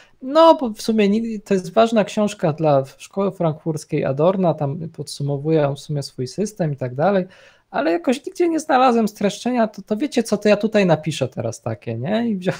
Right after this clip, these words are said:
<laughs> wziął się jak gdyby nigdy nic za jedną z najtrudniejszych chyba książek filozoficznych w historii i, i, i po prostu. No, ale, mm, bo,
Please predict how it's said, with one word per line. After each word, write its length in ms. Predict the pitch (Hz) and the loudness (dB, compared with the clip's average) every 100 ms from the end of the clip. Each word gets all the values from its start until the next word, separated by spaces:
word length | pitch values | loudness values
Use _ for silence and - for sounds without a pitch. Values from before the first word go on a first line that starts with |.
| - - | -12 -20
<laughs> 160 | _ | _
wziął 160 | - 185 | -12 -2
się 120 | 196 | 0
jak 140 | 151 | 2
gdyby 240 | 135 156 147 | 0 0 0
nigdy 340 | 165 156 151 | 0 -2 0
nic 100 | 165 | 0
za 100 | 147 | 2
jedną 180 | 143 143 | 2 0
z 100 | 139 | 0
najtrudniejszych 640 | 143 139 139 147 156 - - | -2 -2 -4 -2 -2 -6 -10
chyba 260 | 139 131 | -6 -4
książek 440 | - 143 135 127 - | -4 -4 -2 -4 -6
filozoficznych 760 | 131 127 131 135 127 - 123 | -6 -4 -4 -8 -14 -14 -12
w 40 | |
historii 560 | 131 - - 147 156 156 | -14 -12 -8 -6 -6 -6
i, 140 | 123 135 _ _ _ _ 139 | -8 -10 _ _ _ _ -14
i, 40 | 113 - - - - - 135 127 - | -12 -12 -12 -14 -14 -20 -18 -18 -10
i 80 | 262 | -10
po 60 | 127 | -8
prostu. 280 | 117 - 127 _ _ - - - - 208 | -10 -12 -18 _ _ -20 -20 -20 -8 2
No, 240 | 214 165 | 6 8
ale, 160 | 143 131 | 6 2
mm, 280 | 180 175 135 131 _ - - - - _ _ _ _ _ - | -4 -6 -8 -10 _ -20 -20 -20 -20 _ _ _ _ _ -20
bo, 80 | _ | _